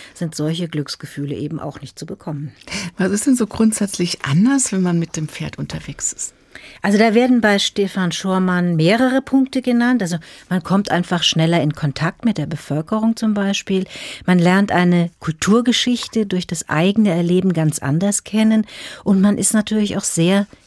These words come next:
Speaker 1: eng mit der Natur verbunden. Stefan Schurmann hat viele Reisen in Länder unternommen,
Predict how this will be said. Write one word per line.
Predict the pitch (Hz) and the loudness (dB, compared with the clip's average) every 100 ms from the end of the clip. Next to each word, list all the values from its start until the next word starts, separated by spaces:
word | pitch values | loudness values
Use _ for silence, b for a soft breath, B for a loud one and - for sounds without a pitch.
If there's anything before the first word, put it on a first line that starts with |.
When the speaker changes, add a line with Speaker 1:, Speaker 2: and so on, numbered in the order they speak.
| _ | _
Speaker 1:
eng | 185 190 | 2 4
mit | 196 196 | 4 2
der | 185 180 - | 0 0 -2
Natur | 185 - 180 | -4 0 0
verbunden. | - 147 143 139 135 143 B B B B | 0 -4 -2 -4 -2 -6 B B B B
Stefan | - 196 208 | 0 2 2
Schurmann | - 220 220 196 | 2 4 4 4
hat | 196 | 0
viele | - 208 277 285 | 0 2 4 4
Reisen | 247 233 240 233 | 4 4 4 4
in | 226 | 4
Länder | 208 214 208 | 4 4 4
unternommen, | - 196 196 190 185 185 190 | 2 2 2 4 4 4 2